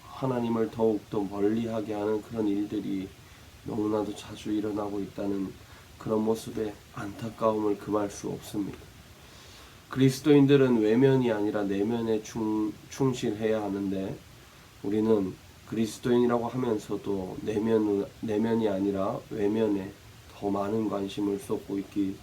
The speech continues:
때문이죠. 빈 깡통이 요란하다는 말처럼 외면을 자꾸 꾸미다 보면 우리는 내면을 바라볼 수 없습니다.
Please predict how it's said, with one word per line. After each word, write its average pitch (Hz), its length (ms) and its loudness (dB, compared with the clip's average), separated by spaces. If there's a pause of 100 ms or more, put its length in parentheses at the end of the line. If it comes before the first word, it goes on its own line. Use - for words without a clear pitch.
때문이죠. 113 580 -2 (1400)
빈 135 420 10
깡통이 143 720 4
요란하다는 120 640 0
말처럼 98 880 -4 (280)
외면을 113 500 2
자꾸 - 380 -10
꾸미다 120 420 2
보면 98 540 -2 (180)
우리는 110 560 -2
내면을 113 540 0
바라볼 107 420 -2
수 98 400 -8
없습니다. 101 580 -10